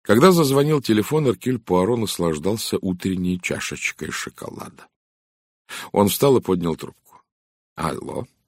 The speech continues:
"Мсье Пуаро?" "Леди Энн Кейтл. Как мило, что вы узнали меня по голосу. Я не помешала?"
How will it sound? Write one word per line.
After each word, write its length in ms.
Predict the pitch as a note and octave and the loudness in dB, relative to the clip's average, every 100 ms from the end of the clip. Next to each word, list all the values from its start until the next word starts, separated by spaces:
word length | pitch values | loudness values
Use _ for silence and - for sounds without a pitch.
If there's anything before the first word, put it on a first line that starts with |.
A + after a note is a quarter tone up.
| _ _ _ _ _ _ _ _ _ _ _ _ - | _ _ _ _ _ _ _ _ _ _ _ _ 2
"Мсье 320 | E3 - G3 | 4 8 8
Пуаро?" 320 | F#3+ G#3+ E4 - _ _ _ _ - | 8 6 4 -2 _ _ _ _ -20
"Леди 460 | - D#2 E2 D2 D2+ | -14 -8 -6 -6 -6
Энн 500 | - G2 B2+ - - | -6 -6 -6 -10 -14
Кейтл. 460 | - - - - - _ _ _ - C3+ B2+ | -16 -16 -14 -16 -16 _ _ _ -10 -4 0
Как 160 | C3+ | 2
мило, 180 | E3+ A#3+ | 4 2
что 180 | A3 B2+ | 2 2
вы 100 | A2+ | 2
узнали 280 | G#2 D3+ F#3+ | 2 0 0
меня 220 | A2 C#3 | -2 -4
по 80 | F#2+ | -2
голосу. 380 | E2 F2+ - A#2+ | 0 -2 0 2
Я 140 | B2 | 2
не 100 | B2+ | 2
помешала?" 460 | B2+ B2 C3+ E3+ | 0 0 0 0